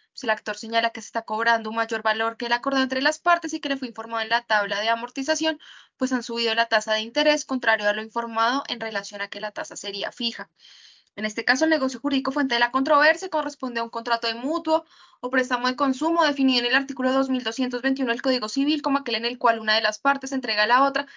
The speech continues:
cierta cantidad de cosas fungibles con cargo a restituir otras del mismo género y calidad, concepto aplicable al ámbito mercantil, al tenor de lo dispuesto en el artículo ochocientos veintidós del Código de Comercio, salvo que en esta materia el contrato es por naturaleza remunerado.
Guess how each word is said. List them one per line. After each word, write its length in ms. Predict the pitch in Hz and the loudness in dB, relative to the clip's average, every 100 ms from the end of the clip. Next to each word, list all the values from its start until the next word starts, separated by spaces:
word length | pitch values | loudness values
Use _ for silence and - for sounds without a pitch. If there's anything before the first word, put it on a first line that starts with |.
| - - - | -20 -20 -6
cierta 320 | - 294 294 | 0 2 2
cantidad 280 | 311 311 285 | 0 2 0
de 60 | |
cosas 280 | 262 254 254 | -2 -6 -6
fungibles 500 | 294 269 311 359 339 | -4 -2 -2 -2 -2
con 160 | 277 269 | -2 0
cargo 200 | 233 226 | 0 0
a 40 | |
restituir 500 | 233 247 262 269 254 | 0 -2 -4 -4 -4
otras 220 | - 220 | -2 -2
del 160 | 226 233 | -2 -6
mismo 300 | 214 214 208 | -8 -10 -8
género 420 | 226 226 214 220 | -6 -6 -4 -6
y 120 | - | -6
calidad, 500 | - 226 220 226 302 | 0 0 2 2 2
concepto 360 | 285 247 233 226 | 0 -8 -8 -10
aplicable 340 | 233 254 220 | -10 -4 -4
al 80 | 220 | -4
ámbito 260 | 226 220 226 | -6 -8 -8
mercantil, 640 | 233 - 208 208 277 269 - - - - | -8 -2 -4 0 0 0 -8 -20 -20 -18
al 100 | 220 | -4
tenor 220 | 240 233 | 0 0
de 80 | 226 | 0
lo 100 | 220 | -2
dispuesto 640 | 233 254 254 240 - 220 | -2 -2 -4 -4 -6 -4
en 80 | 233 | -2
el 100 | 233 | 0
artículo 360 | 247 254 240 220 | -2 -2 -8 -8
ochocientos 360 | - 262 240 | -6 -4 -4
veintidós 360 | 220 233 262 233 | -4 -2 0 0
del 140 | 220 | -2
Código 260 | - 240 240 | -2 0 2
de 100 | 240 | 2
Comercio, 480 | 302 311 311 269 294 - - - - | 4 4 4 2 -4 -8 -20 -20 -6
salvo 420 | - 240 214 208 | 2 2 2 -4
que 80 | 233 | -4
en 120 | 220 | -4
esta 200 | 208 208 | -4 -4
materia 300 | 220 214 190 | -4 -4 -6
el 60 | |
contrato 300 | 208 214 202 | -6 -6 -8
es 60 | - | -10
por 160 | 208 202 | -12 -12
naturaleza 600 | 202 214 208 190 - - | -10 -6 -4 -4 -6 -8
remunerado. 680 | - 202 190 - - - - | -8 -12 -12 -10 -6 -6 -6